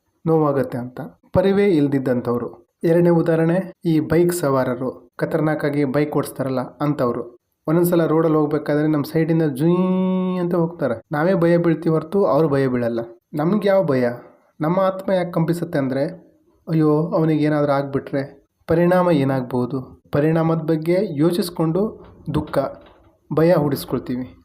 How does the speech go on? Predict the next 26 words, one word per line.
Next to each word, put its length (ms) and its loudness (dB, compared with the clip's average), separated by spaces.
ಪರಿಣಾಮದಿಂದ 680 2
ಏನ್ 360 4
ನೋವು 180 2
ಉತ್ಪತ್ತಿ 440 -4
ಆಗುತ್ತೋ 360 -2
ಅದರ 420 -2
ಕಲ್ಪನೆ 460 -2
ಮಾಡ್ಕೋತೀವಿ. 680 -6
ನೋವು 440 2
ಅವ್ರಿಗಾಗತ್ತೆ, 880 0
ಅವ್ರ 180 2
ಕೈಕಾಲು 340 0
ಮುರಿತದೆ, 680 -4
ನಾವು 280 0
ದುಃಖ 180 -2
ಪಡ್ತೀವಿ. 640 -6
ಅವ್ರಿಗೆ 220 2
ಗೊತ್ತಾಗಲ್ವಾ? 920 -2
ಗೊತ್ತಾಗತ್ತೆ. 800 -2
ಅವರು 280 4
ಇದಕ್ಕಿಂತ 340 2
ಮುಂಚೆ 640 2
ಗಾಡಿಯಿಂದ 380 2
ಬಿದ್ದಿರ್ಲೂಬಹುದು, 1120 0
ಆಕ್ಸಿಡೆಂಟು 500 2
ಆಗಿರಬಹುದು. 720 -4